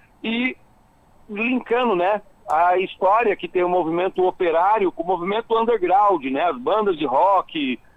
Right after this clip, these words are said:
é, ressurgente do movimento punk,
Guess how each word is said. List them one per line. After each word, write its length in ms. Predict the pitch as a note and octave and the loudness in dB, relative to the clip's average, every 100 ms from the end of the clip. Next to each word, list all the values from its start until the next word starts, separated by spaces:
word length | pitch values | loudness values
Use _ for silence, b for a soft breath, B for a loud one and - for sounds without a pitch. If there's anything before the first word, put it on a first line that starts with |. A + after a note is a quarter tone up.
| _ | _
é, 340 | - C3+ C#3 C#3 | 0 2 2 0
ressurgente 640 | E3 - D#3+ E3 F#3+ F#3 | -2 -4 -4 -2 -2 -4
do 240 | E3 E3+ E3 | -2 -2 -2
movimento 720 | E3+ F3 F#3 E3 F3 F3+ D3+ | -6 -2 0 0 0 -2 -4
punk, 800 | - D3+ G3 G#3 F#3 - E3 C#3+ | -2 0 2 0 -2 -4 -6 -6